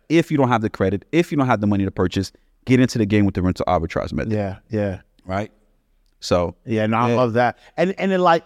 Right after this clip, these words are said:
Speaker 2: and, and, and, like, so now, the, what, what's, what, what's the goal, right? Like,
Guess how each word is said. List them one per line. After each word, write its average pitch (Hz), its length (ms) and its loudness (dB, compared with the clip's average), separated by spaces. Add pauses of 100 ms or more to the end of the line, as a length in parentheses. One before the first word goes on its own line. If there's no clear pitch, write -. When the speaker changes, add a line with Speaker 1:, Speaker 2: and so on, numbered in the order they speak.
Speaker 2:
and, 165 180 0 (100)
and, 165 240 -2
and, 160 140 -2
like, 147 240 0 (120)
so 147 140 -4
now, 156 640 0 (460)
the, 135 160 -4
what, 147 380 -6
what's, 165 200 -2
what, 165 300 -2
what's 180 200 0
the 170 100 0
goal, 127 640 2
right? 120 420 0
Like, 113 440 0